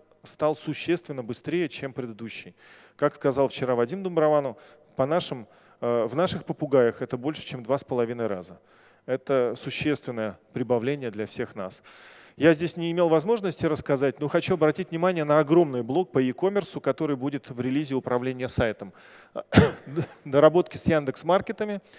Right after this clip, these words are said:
привязка свойств к разделам, развитие хай-лоуд блоков, развитие торговых предложений,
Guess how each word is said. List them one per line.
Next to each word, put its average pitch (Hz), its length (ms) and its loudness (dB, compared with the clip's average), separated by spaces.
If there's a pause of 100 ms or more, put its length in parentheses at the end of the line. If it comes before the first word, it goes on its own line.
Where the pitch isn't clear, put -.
(320)
привязка 165 460 4
свойств 196 340 2
к - 60 -10
разделам, 165 500 2
развитие 147 540 0
хай-лоуд 170 580 4
блоков, 165 580 0 (300)
развитие 151 480 2
торговых 175 500 2
предложений, 156 760 0